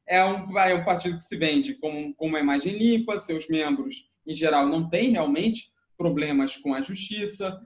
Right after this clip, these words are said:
não tem escândalos e por aí vai, assim como era o Partido dos Trabalhadores em mil novecentos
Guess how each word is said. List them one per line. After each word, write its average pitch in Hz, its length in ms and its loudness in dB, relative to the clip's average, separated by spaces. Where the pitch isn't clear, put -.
não 156 200 -4
tem 147 260 4
escândalos 175 920 0
e - 80 -20
por 156 120 -2
aí 147 160 0
vai, 180 300 2
assim 294 260 -2
como 269 240 0
era 202 200 0
o 208 80 -2
Partido 180 400 -6
dos - 140 -12
Trabalhadores 165 800 0
em 165 160 2
mil 160 140 0
novecentos 160 760 -4